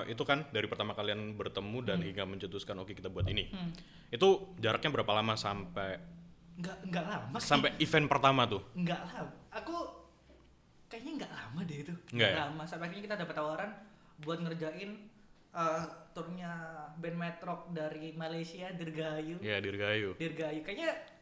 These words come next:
Speaker 2: kamu nonton nggak sih?
Speaker 1: Dateng,
Speaker 2: Nonton,
Speaker 1: dateng.
Speaker 2: nonton,
Speaker 1: Di
Speaker 2: nonton, nen-, eh, kok nes?
Speaker 1: Kaya.
Speaker 2: Kaya, Kaya.
Speaker 1: Kaya.
Speaker 2: Gila, keren banget sih Dirgahayu. Sampai aku inget
Speaker 1: Dirgahayu.
Speaker 2: banget tom, tom drumnya. Itu kan
Speaker 1: Hmm.
Speaker 2: pakai tom drumnya Axl. Udah jebol tomnya.
Speaker 1: Oh iya?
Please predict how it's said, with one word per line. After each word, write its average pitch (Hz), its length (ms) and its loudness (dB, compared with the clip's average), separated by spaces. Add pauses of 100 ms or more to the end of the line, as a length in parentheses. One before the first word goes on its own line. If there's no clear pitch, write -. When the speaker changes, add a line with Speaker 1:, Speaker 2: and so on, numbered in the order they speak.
(140)
Speaker 2:
kamu 247 200 -8
nonton 285 200 -2
nggak 277 140 -4
sih? 311 80 -8
Speaker 1:
Dateng, 147 260 12
Speaker 2:
Nonton, 123 140 6
Speaker 1:
dateng. 117 220 4
Speaker 2:
nonton, - 240 -4
Speaker 1:
Di 117 180 4
Speaker 2:
nonton, 120 720 4
nen-, 180 180 -4
eh, 208 160 4
kok 190 240 0
nes? 180 280 -2
Speaker 1:
Kaya. 139 420 12
Speaker 2:
Kaya, 98 300 8
Kaya. 160 180 2
Speaker 1:
Kaya. 104 280 6 (1600)
Speaker 2:
Gila, 165 380 -4
keren 165 240 -2
banget 202 280 -2
sih - 120 -6
Dirgahayu. 180 420 -4
Sampai 170 320 -4
aku 180 160 -4
inget 190 220 -4
Speaker 1:
Dirgahayu. 175 100 -2
Speaker 2:
banget 175 240 -4
tom, 170 200 -4 (280)
tom 170 160 -4
drumnya. 156 460 -6
Itu 185 100 -10
kan 139 140 2
Speaker 1:
Hmm. 143 60 2
Speaker 2:
pakai 220 140 0 (200)
tom 202 160 -2
drumnya 170 420 0
Axl. 170 300 -6 (100)
Udah 165 160 -4
jebol 170 380 -2
tomnya. 147 380 -12
Speaker 1:
Oh 160 120 8
iya? 131 300 12